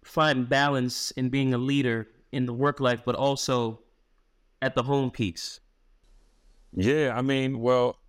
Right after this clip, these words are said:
Speaker 2: my home is my sanctuary.
Speaker 1: Yeah.
Speaker 2: I, I, I built this home literally with my wife and children, and it is the place where I recharge. It is the place where I go home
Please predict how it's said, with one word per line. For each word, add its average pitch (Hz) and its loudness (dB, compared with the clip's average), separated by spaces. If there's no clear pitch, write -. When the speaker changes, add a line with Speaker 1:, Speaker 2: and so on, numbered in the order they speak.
Speaker 2:
my 120 0
home 143 2
is 110 -2
my 117 0
sanctuary. 98 -4
Speaker 1:
Yeah. 117 2
Speaker 2:
I, 110 2
I, 104 0
I 107 0
built 120 0
this 120 -4
home 104 -4
literally 110 2
with 101 -4
my 113 0
wife 110 0
and 104 -10
children, 101 -4
and 104 -4
it 117 0
is 113 -2
the 92 -4
place 131 0
where 104 0
I 107 2
recharge. 104 -2
It 107 -4
is 101 -8
the 90 -10
place 123 -2
where 113 4
I 110 4
go 110 2
home 104 -2